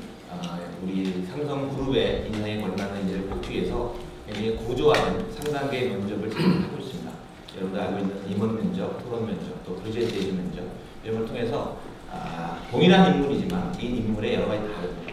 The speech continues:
아, 다른 측면의 각도에서, 아, 우리가 좀 판단해 보려는 노력을 많이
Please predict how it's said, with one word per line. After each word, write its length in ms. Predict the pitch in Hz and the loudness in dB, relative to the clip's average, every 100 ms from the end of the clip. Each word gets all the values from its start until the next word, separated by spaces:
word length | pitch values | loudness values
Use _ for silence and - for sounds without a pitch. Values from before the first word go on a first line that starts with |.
| - - | -10 -10
아, 320 | - - - | -12 -12 -10
다른 220 | - 139 | -4 -2
측면의 420 | 139 - 127 127 | -2 -2 -2 -2
각도에서, 760 | 123 - - 95 - 113 - - - - - | -2 -4 -4 -2 0 0 -2 -6 -10 -10 -8
아, 140 | - - 185 | -8 -8 -4
우리가 160 | 127 | -2
좀 200 | 90 180 - | -2 -2 0
판단해 320 | 175 165 151 | 0 2 2
보려는 320 | - 104 101 | 2 0 0
노력을 220 | 92 180 | 0 0
많이 140 | 180 | 0